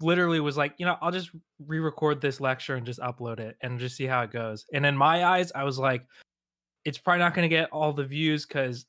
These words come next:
I, in my opinion, I think that long videos, it's really tough. Like, I think that video is maybe almost, like, twenty minutes, sixteen, twenty minutes. And for me personally, it's really hard for me to watch through a video of that length.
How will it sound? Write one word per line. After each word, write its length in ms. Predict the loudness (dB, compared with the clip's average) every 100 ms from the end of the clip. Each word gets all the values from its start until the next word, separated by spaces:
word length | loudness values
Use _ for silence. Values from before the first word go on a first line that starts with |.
| -4
I, 260 | 0 0 -2 _ _ _ _ _ -8
in 140 | -2
my 200 | 0 0
opinion, 560 | 0 -2 -4 -2 -4 -4
I 140 | -6
think 300 | -6 -6 -4
that 240 | -4 -6 -8 _ -10
long 400 | -2 0 0 -2
videos, 520 | -2 0 2 0 -4
it's 140 | -12 -10
really 280 | -6 -6
tough. 420 | -8 -4 -2 -2 _ -6
Like, 340 | -6 -6 -12 _ _ _ _ -6
I 100 | -4
think 180 | 0 0
that 120 | 0
video 200 | 2 2
is 120 | 2
maybe 280 | -2 -2 -2
almost, 260 | -2 -4 -6
like, 100 | -10
twenty 260 | -8 -6
minutes, 320 | -4 -6 -6
sixteen, 360 | -8 -10 -8 -10
twenty 220 | -8 -10
minutes. 400 | -6 -6 -6 -10 _ _ _
And 300 | -4 -4 -4 -2
for 140 | 0
me 320 | 2 2 2 -2
personally, 720 | -2 0 0 0 0 0 0
it's 140 | -6 -4
really 260 | 0 2
hard 240 | 4 2 2
for 80 |
me 60 | -2
to 60 | -2
watch 340 | 0 -2 -2
through 260 | -8 -8 -8
a 40 | -10
video 320 | -6 -4 -4
of 60 | -2
that 260 | -4 -4
length. 340 | -4 -4 -4